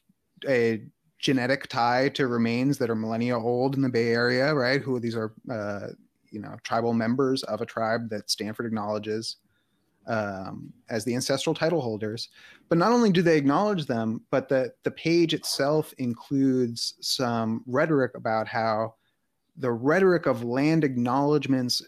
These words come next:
is insufficient and that we need to look at the return of land and land back, like, quote unquote, and has, like, a link to, like, more information about returning land, which I think is, is,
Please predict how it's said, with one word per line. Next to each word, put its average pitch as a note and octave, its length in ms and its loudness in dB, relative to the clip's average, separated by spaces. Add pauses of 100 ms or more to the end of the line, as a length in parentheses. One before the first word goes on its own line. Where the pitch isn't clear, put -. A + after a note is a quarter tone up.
(100)
is A#2+ 220 -4
insufficient B2+ 1040 0 (440)
and B2+ 380 0
that B2 220 -2
we B2 160 -2
need B2+ 260 -2
to C#3 120 -6
look B2+ 280 -2
at A#2 300 -2 (420)
the B2 140 -2
return F#3 520 0
of C#3+ 160 2
land B2+ 720 0
and A#2 340 -2
land C3 420 0
back, - 420 -8 (400)
like, G#2 280 -8
quote B2 280 0
unquote, A2+ 380 -4 (300)
and C#3 100 0
has, C3 160 -2
like, B2 160 0
a C3 60 0
link C3+ 400 0
to, D3 200 -2
like, A#2+ 200 -2
more D#3 280 4
information C3+ 640 2
about A2+ 300 -2
returning A#2 560 -4
land, A2 300 -8
which D#3 140 -2
I F3+ 100 4
think G3+ 160 4
is, F#3+ 140 0
is, D#3 260 0